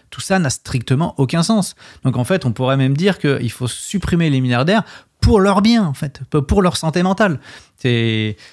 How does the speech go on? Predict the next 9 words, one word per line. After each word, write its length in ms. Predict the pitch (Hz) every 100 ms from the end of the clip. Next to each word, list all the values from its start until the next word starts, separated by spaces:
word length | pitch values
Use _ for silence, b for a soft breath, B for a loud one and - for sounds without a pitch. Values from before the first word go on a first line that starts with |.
| B -
donc, 360 | 123 135 143 - _ b b _
je 60 | 131
veux 40 |
dire, 180 | 156 135
à 140 | 117
tout 240 | - - 247
point 220 | 190 165
de 100 | 160
vue, 240 | 208 262